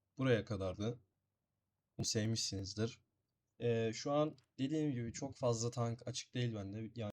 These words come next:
bugün yine iyi kastık. Bunu bir seri yapmak istiyorum. Burada oynayabileceğimiz başka tank line-up'ları da var. Bunları da oynayabiliriz. Ee, yorumlarda, e, oynamamı istediğiniz başka bir araç varsa onlara da kasabilirim.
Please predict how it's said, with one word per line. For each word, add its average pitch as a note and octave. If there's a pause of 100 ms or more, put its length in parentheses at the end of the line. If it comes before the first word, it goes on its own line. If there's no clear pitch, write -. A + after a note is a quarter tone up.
bugün C3
yine C#3
iyi D3
kastık. D3 (680)
Bunu C#3
bir D3
seri C#3+
yapmak C#3
istiyorum. A2 (340)
Burada A#2+
oynayabileceğimiz A#2+
başka A#2
tank A#2 (280)
line-up'ları A2+
da G2+
var. F2+
Bunları G#2+
da G2+
oynayabiliriz. F2+ (840)
Ee, A2
yorumlarda, C#3+ (140)
e, G#2+
oynamamı A#2+
istediğiniz G#2
başka G#2+
bir A#2+
araç A#2+
varsa B2
onlara G#2+
da B2
kasabilirim. F#2+